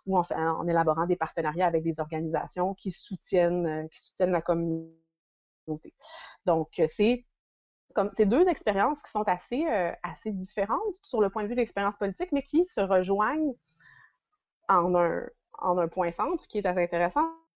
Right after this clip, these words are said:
OK, oui, mais la musique peut permettre de poursuivre nos idéaux euh, politiques,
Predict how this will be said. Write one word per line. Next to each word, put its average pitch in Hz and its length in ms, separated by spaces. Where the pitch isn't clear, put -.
OK, 214 120
oui, 311 200
mais 208 260
la 202 200
musique 240 440
peut 285 160
permettre 226 640
de 202 80
poursuivre 240 600
nos 202 200
idéaux 202 800
euh, 175 280
politiques, 185 480